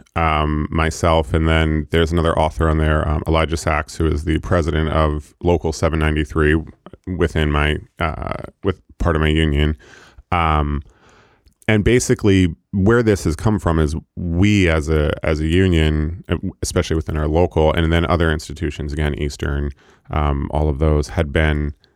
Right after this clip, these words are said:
you know, we've been complaining about this for a long time. We've been,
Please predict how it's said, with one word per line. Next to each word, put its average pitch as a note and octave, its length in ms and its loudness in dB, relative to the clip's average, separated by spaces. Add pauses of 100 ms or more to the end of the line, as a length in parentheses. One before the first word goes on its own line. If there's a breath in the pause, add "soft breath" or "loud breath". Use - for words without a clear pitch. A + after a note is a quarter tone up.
(360)
you A2 100 2
know, F#2+ 80 4
we've G2 160 4
been G#2+ 140 -2
complaining F2 400 0
about D#2 160 0
this - 180 -4
for E2 100 -4
a D#2 60 0
long D2 380 0
time. - 340 -10
We've - 240 -8
been, D2 400 -4